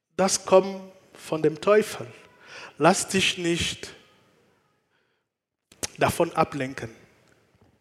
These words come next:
Du hast den Siegel von Gott in dir.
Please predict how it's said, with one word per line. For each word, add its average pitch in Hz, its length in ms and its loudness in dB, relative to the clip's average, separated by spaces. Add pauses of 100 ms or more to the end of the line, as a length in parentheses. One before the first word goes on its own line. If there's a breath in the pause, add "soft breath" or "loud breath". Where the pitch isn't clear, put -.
(380)
Du 165 140 6
hast 180 180 6
den 147 200 2
Siegel 156 720 4 (600 soft breath)
von 135 300 -8
Gott 143 420 0 (380 loud breath)
in 143 180 -10
dir. 131 380 0